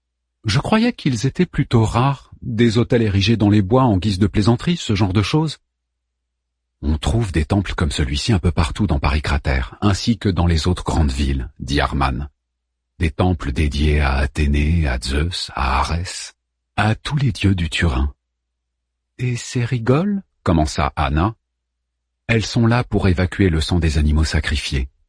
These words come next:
expliqua Arman. « Des vaches et des moutons le plus souvent. » Anna s'écarta de la dalle et se passa les bras autour du torse. « Les gens ne vont quand même pas jusqu'à tuer des animaux ? » « Non », fit Arman. «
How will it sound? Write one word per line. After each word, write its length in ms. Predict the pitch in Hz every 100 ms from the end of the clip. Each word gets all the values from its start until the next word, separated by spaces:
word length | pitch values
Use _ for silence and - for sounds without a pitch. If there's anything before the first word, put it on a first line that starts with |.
| _
expliqua 560 | 80 - - 78 76 69
Arman. « 440 | 65 65 58 57 _ _ _ _ _ _ _
Des 100 | 110
vaches 280 | 104 113 -
et 40 |
des 100 | 90
moutons 340 | 82 80 - 78
le 100 | 67
plus 120 | 71
souvent. » 360 | - 71 64 - _ _ _ _ _ _ _ _ 104
Anna 380 | 110 113 123 131
s'écarta 480 | 95 87 73 -
de 80 | 78
la 160 | 65 65
dalle 380 | 78 117 127 - -
et 180 | 92
se 140 | 85 95
passa 320 | 107 104 135
les 100 | 98
bras 200 | 78 104
autour 260 | 92 101 76
du 160 | 67
torse. « 480 | - 64 - - - _ _ _ _ _ _ _ _ - -
Les 80 | 92
gens 300 | - 165 190
ne 60 |
vont 160 | - 113
quand 160 | 131
même 160 | 123 120
pas 140 | 180
jusqu'à 520 | 151 120 - 117 92 - _ _ _ _ _ -
tuer 500 | - 139 147 208 - -
des 260 | 113 113 117
animaux ? » « 400 | 110 135 220 - _ _ _ _ _ _ _ _ 85
Non », 200 | 82 71 - _ _ _
fit 220 | - 76
Arman. « 460 | 64 64 64 58